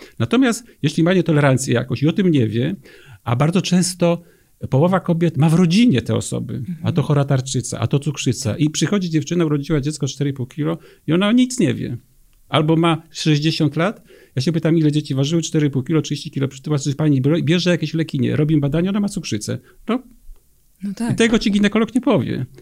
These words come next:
Speaker 1: I one mówią, dlaczego mi nikt wcześniej tego nie powiedział?
Speaker 2: Mhm.
Speaker 1: Ja mówię, no proszę pani, jeśli pani urodziła dziecko cztery i pół kilo, przytyła trzydzieści, to nie dlatego, że cukier był niski w ciąży.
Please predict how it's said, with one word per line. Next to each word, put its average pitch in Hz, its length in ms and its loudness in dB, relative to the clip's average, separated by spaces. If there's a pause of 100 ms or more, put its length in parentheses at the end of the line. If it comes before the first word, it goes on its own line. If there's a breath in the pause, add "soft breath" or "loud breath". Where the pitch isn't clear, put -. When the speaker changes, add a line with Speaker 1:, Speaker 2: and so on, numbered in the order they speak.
(220 loud breath)
Speaker 1:
I 143 140 2
one 175 200 2
mówią, 190 240 2
dlaczego 196 320 2
mi 208 80 4
nikt 202 120 0
wcześniej 285 260 0
tego 117 160 0
nie 113 120 0
powiedział? 117 400 -2
Speaker 2:
Mhm. 120 80 -2
Speaker 1:
Ja 120 80 2
mówię, 151 100 2
no 165 120 4
proszę 147 180 0
pani, 120 160 2
jeśli 120 160 -2
pani 185 180 2
urodziła 151 280 4
dziecko 147 240 -2
cztery 131 240 -2
i 127 40 -4
pół 120 140 -6
kilo, 117 220 -8
przytyła 147 260 -4
trzydzieści, 123 440 -4
to 120 140 2
nie 139 140 4
dlatego, 131 380 2
że 139 100 2
cukier 117 280 -2
był 143 120 0
niski 233 320 2
w - 40 -14
ciąży. 104 360 -10